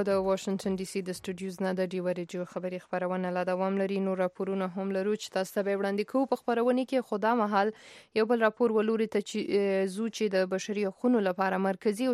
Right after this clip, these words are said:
صوبایي ادارو په مرسته پېښور کې یوه غونډه شوې ده. اه،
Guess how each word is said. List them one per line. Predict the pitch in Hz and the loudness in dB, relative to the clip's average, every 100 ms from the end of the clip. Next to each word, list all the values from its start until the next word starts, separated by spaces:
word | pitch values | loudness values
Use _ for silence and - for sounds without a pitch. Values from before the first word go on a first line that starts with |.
| - | 0
صوبایي | 233 226 254 269 - | 0 2 2 2 2
ادارو | 196 190 185 180 | 2 2 0 -2
په | 196 190 | -2 0
مرسته | 185 190 185 - 190 196 | 0 0 -2 -4 -4 -2
پېښور | 202 202 214 226 | -2 2 4 2
کې | - 190 | 0 0
یوه | 185 180 | 0 0
غونډه | 180 180 - | -2 -2 -2
شوې | 180 185 | 0 2
ده. | 185 | 0
اه، | - - - - - - 220 233 | -2 -20 -18 -18 -20 -2 6 8